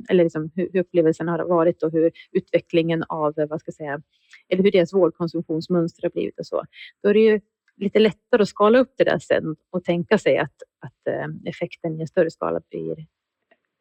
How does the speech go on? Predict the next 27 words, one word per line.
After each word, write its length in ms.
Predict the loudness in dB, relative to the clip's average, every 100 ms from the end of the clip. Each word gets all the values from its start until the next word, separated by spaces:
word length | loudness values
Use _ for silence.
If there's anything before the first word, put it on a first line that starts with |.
| -16 -4
densamma, 560 | -4 0 0 -2 -8 -18
så 80 | _
att 100 | -20
säga. 180 | -18 -18 -20 -20 -20 -6
Ehm, 600 | 2 4 4 0 -4 -6 -8 -2
så, 140 | 0
så 140 | 4
har 100 | 4
vi 60 | 2
pratat 400 | 0 -2 -2 -4
lite 160 | -4 -2
grann. 100 | 2
Men 120 | 4
sen 140 | 4
så 100 | 4
har 300 | 4 6 4
vi 80 | 2
ju 280 | 2 4 2 _ _ -2
olika 380 | 0 2 0 -2
rapporter 460 | 0 -2 _ 0
och 80 | 0
möjligheter 360 | 0 -2 -2 -2
att 80 |
följa 380 | 0 0 0 -2
och 80 | -4
titta 280 | -6 -8 -4
på, 260 | 0 0